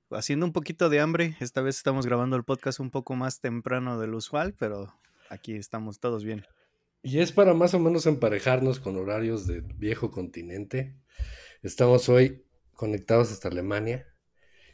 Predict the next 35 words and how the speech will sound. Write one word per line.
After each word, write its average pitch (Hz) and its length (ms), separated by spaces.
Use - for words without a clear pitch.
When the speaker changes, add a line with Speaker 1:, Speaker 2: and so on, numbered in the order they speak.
Speaker 2:
Y 120 160
como 127 320
dijo 151 300
Josh 160 260
al 135 120
inicio, 143 380
pues - 160
hoy 127 160
no 127 120
hay 127 160
un 123 100
invitado, 113 640
hay 110 220
dos. 110 500
Entonces, 98 720
yo 117 260
estoy 127 540
muy, 135 240
muy 127 220
alegre 110 340
y - 20
muy 107 160
contento 101 520
de 90 120
que, 80 260
pues, - 140
se 110 80
haya 101 220
dado 101 300
el, 82 220
el 90 160
tiempo 95 380
y 92 60
la 87 100
oportunidad. 90 640